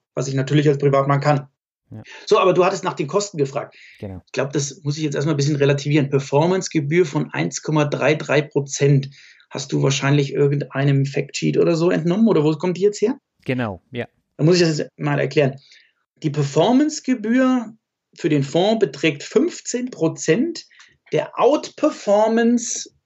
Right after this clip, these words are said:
Speaker 1: im Vergleich zu der Benchmark, und die Benchmark ist der M S C I World.
Speaker 2: Mhm.
Speaker 1: Wenn da jetzt eins Komma drei drei Prozent steht, dann ist das eine Zahl, die jeden Tag schwankt mit der Outperformance.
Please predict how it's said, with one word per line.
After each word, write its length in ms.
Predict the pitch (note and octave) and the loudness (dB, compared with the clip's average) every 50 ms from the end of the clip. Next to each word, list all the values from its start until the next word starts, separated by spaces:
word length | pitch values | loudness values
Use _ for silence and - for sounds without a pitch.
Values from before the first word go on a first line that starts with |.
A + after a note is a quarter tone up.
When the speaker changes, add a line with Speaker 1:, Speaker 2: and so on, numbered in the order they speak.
| _ _ | _ _
Speaker 1:
im 100 | F#3 F#3+ | -6 -2
Vergleich 640 | C#3+ G3 F3+ F#3 E3 C#3+ B2+ C#3+ F#3 G3+ F3+ - - | 0 0 0 0 0 0 2 2 0 -2 -4 -10 -8
zu 140 | - F3+ | -6 0
der 120 | F3 E3 D#3+ | 2 2 2
Benchmark, 760 | C#3+ D3 D3 F3+ A3+ A3 - - G#3 A3 A3 A3 A#3 A#3 - | 4 2 2 2 2 0 -2 -4 -2 0 0 0 0 -2 -2
und 80 | F3 D3+ | -2 -2
die 80 | D3 C#3+ | -2 2
Benchmark 500 | C#3 D3 F3 G3 - - F#3+ F3+ F3+ - | 2 2 0 0 -2 -2 -2 -4 -2 -4
ist 160 | - C#3+ C#3+ | -6 -4 -2
der 200 | D#3+ C#3+ - - | -4 -4 -2 -2
M 100 | D#3 E3 | -2 -2
S 140 | F3 D#3+ - | -4 -4 -4
C 140 | - E3+ | 0 0
I 220 | - - - D3+ D3 C#3 | 0 2 2 0 2 4
World. 360 | C#3+ C#3 B2+ A2+ - - - _ _ _ _ _ _ _ _ _ _ _ _ _ | 4 4 4 2 0 -4 -14 _ _ _ _ _ _ _ _ _ _ _ _ _
Speaker 2:
Mhm. 260 | A2+ G2+ G#2 B2+ - _ _ _ _ _ _ _ _ _ _ _ _ | -16 -14 -14 -14 -16 _ _ _ _ _ _ _ _ _ _ _ _
Speaker 1:
Wenn 140 | - D#3+ G#3 | -2 0 2
da 80 | G#3 G3+ | 4 4
jetzt 380 | G#3 G#3 F#3+ - - - - | 4 4 2 0 -6 -8 -6
eins 240 | D#3 F#3+ A3 - - | -6 -6 -6 -8 -8
Komma 220 | - G#3 G3 F#3 | -8 -6 -6 -6
drei 200 | F3+ E3+ D#3 E3 | -6 -4 -4 -4
drei 220 | F3 F3 D3+ F3 F#3 | -4 -2 -4 -4 -4
Prozent 600 | - - D#3+ D3 C#3+ - - F3 G#3+ B3 C4 B3+ - | -4 -6 -8 -8 -8 -6 -4 -2 0 0 0 0 -2
steht, 600 | - - - - C#3 D3+ - C4+ A3 - - - | -8 -10 -6 -2 0 2 2 2 0 -4 -8 -8
dann 100 | F3 - | -8 -6
ist 200 | - F3 - - | -6 -6 -2 0
das 140 | G3+ F3 | 0 0
eine 100 | F3+ E3 | 0 -2
Zahl, 320 | C#3 - - C3+ D3 F#3 F#3+ | -2 -2 -2 0 0 0 0
die 340 | G3 F#3 E3+ E3 D#3+ D3+ D3+ | 0 0 0 2 2 2 2
jeden 240 | C#3+ E3 F#3+ A3 | 2 2 2 2
Tag 220 | A3 E3 D#3+ D3+ - | 0 -2 -4 -6 -6
schwankt 640 | - - - - - - D#4+ G#4 - - - - _ _ _ _ _ _ _ _ _ _ | -8 -4 -2 0 0 2 0 -2 -4 -8 -16 -20 _ _ _ _ _ _ _ _ _ _
mit 180 | E3 F3 - | -2 0 0
der 220 | - D#3+ - - C3 | 0 0 0 0 -2
Outperformance. 800 | E3+ - - B3+ A#3+ - A#3+ A#3+ B3 B3 C4+ - - - - | -4 -2 -2 -4 -2 2 2 4 6 6 4 4 0 -4 -10